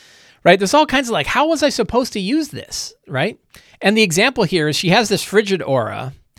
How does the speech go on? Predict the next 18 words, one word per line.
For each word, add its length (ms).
Each 240
creature 220
within 200
ten 220
feet 160
of 60
her 80
takes 200
ten 220
cold 220
damage, 380
right? 200
And 160
she 120
can 140
increase 360
the 140
aura 360